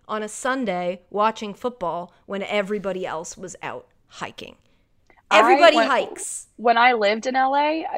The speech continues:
Speaker 2: I, e-, everybody hikes. And I had gone on quite a few hikes, and they're pretty not worth the effort to get up there. I can
Speaker 1: Mm.
Speaker 2: promise you that.
Speaker 1: I mean, I just, good f-, and again, if you're h-, listening to this, loving a hike, good for you.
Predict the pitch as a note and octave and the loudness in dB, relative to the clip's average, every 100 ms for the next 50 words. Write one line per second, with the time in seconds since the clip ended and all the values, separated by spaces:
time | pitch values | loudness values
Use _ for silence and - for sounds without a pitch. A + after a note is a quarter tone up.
0 | - - A#3 - B3+ B3+ A#3 G#3+ A3 A3+ | -10 0 0 2 4 4 4 -4 -2 -2
1 | A3 G3+ F#3+ F3+ F#3 D#3+ E3 - - D#4 | 0 0 0 -2 -8 -8 -14 -10 0 2
2 | A4 A#4+ G#4+ E4+ G4 G4+ D#4 C4 - C#4+ | 2 0 -4 -2 0 0 0 -2 -2 -4
3 | D4 - C#4+ A3+ G#3+ - G3 - F#3 F#3 | -4 -6 -2 -2 -2 -8 -10 -10 -14 -2
4 | A3 B3+ - F4 C4 A3+ - _ _ _ | 0 0 0 -2 -2 -6 -10 _ _ _
5 | _ F#3+ F#3 G3+ A3 C4+ C#4+ C4+ A#3+ A#3 | _ -12 -8 -4 0 2 4 6 6 4
6 | A3 G3+ F#3+ F#3 - - E3+ - - - | 4 4 4 0 -6 -6 -4 -4 -6 -8
7 | - _ _ - F#3 F#3+ G#3+ G3+ F#3 - | -10 _ _ -2 -2 -2 -8 -8 -10 -2
8 | F3 D3+ - - - - - _ _ _ | 0 0 -6 -12 -12 -12 -14 _ _ _
9 | _ _ _ _ _ G#3 A3 A3 G#3+ G#3+ | _ _ _ _ _ -14 -12 -10 -12 -16
10 | _ G3+ G#3+ G3+ A3 A3 - _ _ _ | _ -18 -16 -14 -14 -14 -16 _ _ _
11 | _ _ _ - G#3 D4 - C4 C4 C4 | _ _ _ -10 -6 -6 -6 -6 -4 -4
12 | D4+ D4+ - - A#3 B3 A#3 A#3 A#3 A#3+ | -6 -12 -18 -10 -4 -4 -6 -6 -6 -6
13 | C4+ C4+ C#4 - - G3+ A3 A#3+ A#3+ A3+ | -8 -10 -12 -18 -12 -4 -4 -2 -6 -4
14 | B3 C4+ - E4 F4+ - E4+ F4 F4+ A#3+ | -4 -6 -12 -14 -14 -16 -12 -10 -10 -14